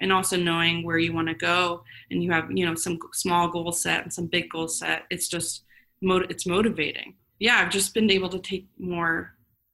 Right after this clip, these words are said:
of a priority with my health too. I've learned what foods affect my blood sugars. You know, I've learned also just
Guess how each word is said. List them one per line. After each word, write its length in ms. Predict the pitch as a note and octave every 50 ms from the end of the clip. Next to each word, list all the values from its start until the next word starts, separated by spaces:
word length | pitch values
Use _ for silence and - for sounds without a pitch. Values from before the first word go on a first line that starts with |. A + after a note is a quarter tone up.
| _ _ -
of 100 | F3+ F3+
a 60 | F3
priority 480 | E3+ - - E3+ E3+ F3 F3+ F3 E3+ E3
with 160 | D#3+ E3 -
my 140 | E3+ D#3+ D#3+
health 260 | D#3 D#3+ E3+ E3 - -
too. 200 | - G#3+ A3+ A#3+
I've 200 | G#3+ E3+ D#3+ E3+
learned 240 | E3 E3 E3+ E3 D#3
what 180 | D3+ - - -
foods 220 | D#3+ D#3+ D#3 D#3+
affect 280 | D#3 - D#3+ D#3 - -
my 100 | D#3+ -
blood 260 | - G#3+ A#3 A3+ A3+
sugars. 440 | - A#3 A3+ A3+ A3+ A3 A3 A3 - - - - - - - - - _ -
You 140 | G3 F#3+
know, 120 | F#3 F3+ F3+
I've 260 | F3 E3+ E3 E3 E3+
learned 320 | E3+ E3+ E3+ E3+ E3+ E3+ -
also 560 | - G3+ G#3 G#3 - A#3 A3 G#3+ G#3 G3 G3 - _ _ _ _ _
just 300 | - G3 F#3+ - - -